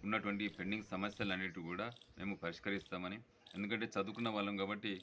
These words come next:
మాకు ప్రతి వార్డులో ఉన్నటువంటి సమస్యలు అన్నీ కూడా తెలుసు. వాటి పరిష్కారం కొరకు మేము తప్పకుండా ప్రయత్నం, ప్రయత్నం చేస్తాం. బీఆర్ఎస్ పార్టీ మాజీ శాసనసభ్యులు,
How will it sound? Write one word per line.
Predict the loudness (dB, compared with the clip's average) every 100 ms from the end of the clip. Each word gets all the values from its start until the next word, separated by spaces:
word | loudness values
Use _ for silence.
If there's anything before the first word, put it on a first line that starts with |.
| -2
మాకు | 0 0 2
ప్రతి | 0 2 2 4
వార్డులో | 4 6 8 8
ఉన్నటువంటి | 6 4 0 -2
సమస్యలు | -2 0 0 2 2
అన్నీ | 2 2
కూడా | 0
తెలుసు. | 0 -4 -4 -8 -8 -14 -12 -2
వాటి | 0 2
పరిష్కారం | 0 2 2 4 4
కొరకు | 0 0 0 -2 -4 -14 -8
మేము | -6
తప్పకుండా | -2 -2 -2 0 2
ప్రయత్నం, | 2 0 0 -4 0
ప్రయత్నం | 0 0 0
చేస్తాం. | 0 -2 -6 -6 -14 -20 -4
బీఆర్ఎస్ | 4 6 4 2
పార్టీ | 2 4 4 0 -2
మాజీ | 2 4 4
శాసనసభ్యులు, | 2 2 0 0 0 2 -2